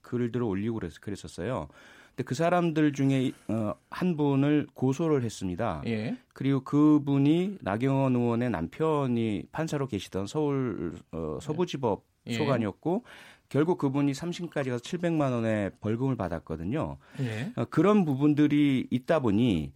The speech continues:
Speaker 1: 어떤 일본 바-, 어, 친일 이 부분에 대해서 상당한 좀 그 우려가 있으셨던 것 같고, 그래서 반민특위는 사실 우리 역사의 아픔이거든요.
Speaker 2: 네.
Speaker 1: 어, 친일파를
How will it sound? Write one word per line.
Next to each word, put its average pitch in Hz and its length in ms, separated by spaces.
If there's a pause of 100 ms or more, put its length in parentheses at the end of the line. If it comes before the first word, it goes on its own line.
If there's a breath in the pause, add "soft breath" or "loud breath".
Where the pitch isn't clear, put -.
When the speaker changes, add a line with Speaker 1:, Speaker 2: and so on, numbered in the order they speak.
(320 loud breath)
Speaker 1:
어떤 139 520
일본 165 480
바-, - 180
어, 113 240
친일 175 440
이 123 120
부분에 160 340
대해서 123 240
상당한 139 360
좀 117 460
그 107 500 (120)
우려가 135 380
있으셨던 117 540
것 107 60
같고, 95 480 (400 loud breath)
그래서 151 260
반민특위는 160 680
사실 156 200
우리 127 180
역사의 127 420
아픔이거든요. 104 1080
Speaker 2:
네. 113 260 (180 loud breath)
Speaker 1:
어, 107 240
친일파를 151 1000